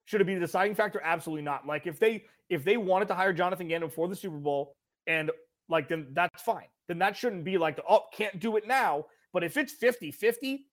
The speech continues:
and you watch a defense completely lay down in the second half after being off the field for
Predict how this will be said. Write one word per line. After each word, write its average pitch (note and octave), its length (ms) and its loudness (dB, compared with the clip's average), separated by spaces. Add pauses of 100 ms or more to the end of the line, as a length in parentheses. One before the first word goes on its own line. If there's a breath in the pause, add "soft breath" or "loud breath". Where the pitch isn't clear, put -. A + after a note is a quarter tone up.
(140)
and F3 180 -2
you G3 240 0
watch C4 640 2 (680)
a F#3+ 80 2
defense D#3 640 -4 (220)
completely B3 600 0
lay E3+ 360 0
down E3+ 340 2
in F#3 120 -2
the D#3 80 -4
second F3+ 320 -2
half C#3+ 320 -4 (600)
after A3 300 0
being A#3+ 220 -2 (320)
off A3 300 0
the G3+ 80 4
field A3+ 560 4 (280)
for F3 380 6